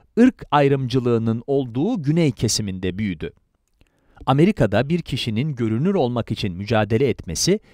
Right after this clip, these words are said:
kendi hakları için mücadele etmesi, bin dokuz yüz altmışlarda inanılmaz derecede güçlü olan temalardı. Bu temalar aynı zamanda bin dokuz yüz otuzda Georgia'da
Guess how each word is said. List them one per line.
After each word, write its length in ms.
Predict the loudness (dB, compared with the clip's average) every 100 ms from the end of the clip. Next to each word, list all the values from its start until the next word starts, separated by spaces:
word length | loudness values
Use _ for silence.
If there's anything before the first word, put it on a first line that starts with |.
| _
kendi 300 | -2 0 0
hakları 400 | 0 -2 2 2
için 260 | 0 -4 -6
mücadele 520 | -2 -2 -2 -2 -6
etmesi, 480 | -8 -8 -2 -2 -2 _ -6 0
bin 140 | 2
dokuz 280 | 2 0 -4
yüz 120 | -2
altmışlarda 680 | -2 -2 -6 -2 0 0 0
inanılmaz 640 | 0 0 0 0 0 2
derecede 440 | 2 2 0 0 -2
güçlü 400 | -2 -10 -4 -4
olan 340 | -2 -4 -6
temalardı. 680 | -2 -2 -2 -2 -4 -6 -14 _ _ _ _ -12 -4
Bu 80 | 0
temalar 420 | 0 0 -2 -2
aynı 260 | 0 -2
zamanda 480 | -2 -2 -4 -6 -6
bin 160 | -4 -8
dokuz 260 | -6 -6
yüz 200 | -6 -8
otuzda 480 | -10 -8 -8 -4 -4
Georgia'da 800 | 0 2 2 0 -6 -6 -4 -4